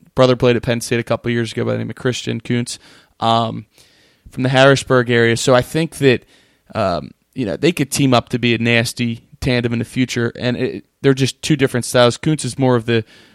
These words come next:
pure receiving tight end, where Freiermuth is overall, and Kuntz just has to fill out a little bit. Um,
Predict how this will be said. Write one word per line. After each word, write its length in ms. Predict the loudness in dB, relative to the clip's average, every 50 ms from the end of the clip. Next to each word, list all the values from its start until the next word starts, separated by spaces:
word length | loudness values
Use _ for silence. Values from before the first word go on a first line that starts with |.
| _ _
pure 200 | -4 0 0 2
receiving 600 | 2 0 0 -2 -6 -8 -6 -6 -4 -2 -2 -2 0
tight 200 | 0 0 2 2
end, 100 | 2 0
where 80 | 0 -2
Freiermuth 480 | -2 -2 0 0 2 2 2 0 0 0
is 180 | -2 -4 -4 -6 -2
overall, 580 | 0 0 2 2 0 0 2 4 4 4 4 2
and 140 | 0 -2 -6 -12 _ -20 -20 -20 _ _ -2
Kuntz 240 | 0 0 2 2 -2
just 140 | -2 0
has 160 | 0 0 0 0
to 60 | -6
fill 220 | -4 -2 0 2 4
out 160 | 4 4 4
a 40 | 4
little 180 | 2 2 2
bit. 320 | 2 2 4 4 4 2 _ _ _ _ _ _ _
Um, 360 | 0 2 2 2 2 0 -4